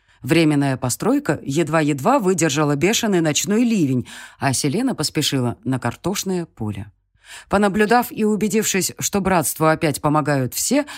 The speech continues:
хотя в конце сегодняшней уборки этих всех придется отмывать до упора,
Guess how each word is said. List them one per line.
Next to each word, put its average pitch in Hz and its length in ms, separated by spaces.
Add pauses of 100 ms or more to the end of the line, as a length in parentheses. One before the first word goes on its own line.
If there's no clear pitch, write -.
(140)
хотя 170 260
в - 60
конце 185 440
сегодняшней 175 580
уборки 170 640
этих - 280
всех - 320
придется 151 480
отмывать 156 480
до 127 100
упора, 226 500